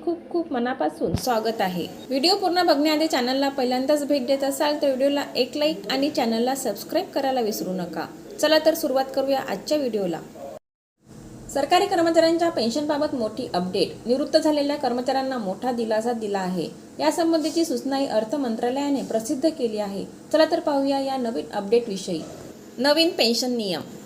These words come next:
अर्थ मंत्रालयाने जाहीर केले आहे की एकतीस मार्च दोन हजार पंचवीस रोजी किंवा त्यापूर्वी निवृत्त झालेल्या आणि किमान दहा वर्षे सेवा पूर्ण केलेल्या कर्मचाऱ्यांना युनिफाईड पेन्शन स्कीम अंतर्गत अतिरिक्त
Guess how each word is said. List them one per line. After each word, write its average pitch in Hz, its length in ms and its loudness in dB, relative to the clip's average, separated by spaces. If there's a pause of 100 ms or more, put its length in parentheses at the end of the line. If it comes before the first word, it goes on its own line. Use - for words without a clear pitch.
(360)
अर्थ 277 260 4
मंत्रालयाने 311 680 4
जाहीर 240 380 4
केले 269 200 0
आहे 269 260 2
की 285 240 -6
एकतीस 320 360 0
मार्च 311 180 0
दोन 277 100 2
हजार 277 200 0
पंचवीस 226 440 -4
रोजी 226 340 0 (240)
किंवा 311 280 2
त्यापूर्वी 311 480 0
निवृत्त 269 380 0
झालेल्या 247 420 0
आणि 254 300 -2
किमान 262 400 -2
दहा 214 220 -2
वर्षे 302 320 0
सेवा 233 340 0
पूर्ण 277 360 -2
केलेल्या 254 380 -2
कर्मचाऱ्यांना 254 720 -2 (300)
युनिफाईड 330 440 2
पेन्शन 285 420 0
स्कीम 294 260 -6 (100)
अंतर्गत 220 840 -4
अतिरिक्त 320 420 0